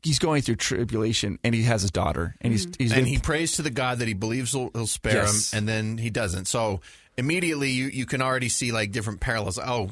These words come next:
Speaker 3: I'm sure that people will connect with this. You know, there's times where you hope for something,
Speaker 1: Yes.
Speaker 3: and you, you pray to a higher power, and it doesn't go the way you hoped.
Speaker 2: Mm-hmm.
Speaker 1: Yeah.
Speaker 3: Only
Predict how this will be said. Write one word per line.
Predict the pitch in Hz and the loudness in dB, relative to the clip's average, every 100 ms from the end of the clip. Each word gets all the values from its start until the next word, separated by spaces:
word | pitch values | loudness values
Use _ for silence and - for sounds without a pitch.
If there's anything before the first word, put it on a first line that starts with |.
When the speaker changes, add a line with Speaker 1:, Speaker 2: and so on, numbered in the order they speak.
| - | -6
Speaker 3:
I'm | 120 117 | -6 -4
sure | - 143 | -4 -4
that | 113 110 - | -4 -8 -6
people | 135 127 104 | -4 -2 -2
will | 98 | -2
connect | - 131 175 - | -4 -4 -6 -8
with | - | -8
this. | 104 - | -6 -6
You | |
know, | 110 | -6
there's | 107 | -8
times | - 123 120 | -6 -6 -6
where | 110 | -4
you | 92 90 | -4 -2
hope | 120 147 | -4 -4
for | 120 | -6
something, | - 117 - 107 110 | -6 -6 -6 -4 -2
Speaker 1:
Yes. | 104 - - - | -2 -2 -8 -6
Speaker 3:
and | 104 101 101 98 98 | -2 0 2 -2 -4
you, | 101 104 | -6 -6
you | 104 95 - | -8 -8 -8
pray | - 135 | -4 -2
to | 127 | -2
a | 113 | -2
higher | 117 117 104 | 0 -2 -2
power, | - 117 110 101 | 0 0 2 0
and | 92 | -2
it | - | -4
doesn't | 135 123 120 | -4 -4 -4
go | 117 113 | -4 -4
the | 110 | -2
way | 110 101 | -2 -2
you | 98 | -2
hoped. | 92 120 104 90 - | -4 -2 -2 -2 -6
Speaker 2:
Mm-hmm. | 208 190 - - _ | -8 -10 -14 -20 _
Speaker 1:
Yeah. | 113 104 82 | -2 0 0
Speaker 3:
Only | 123 127 117 110 | -2 -2 0 0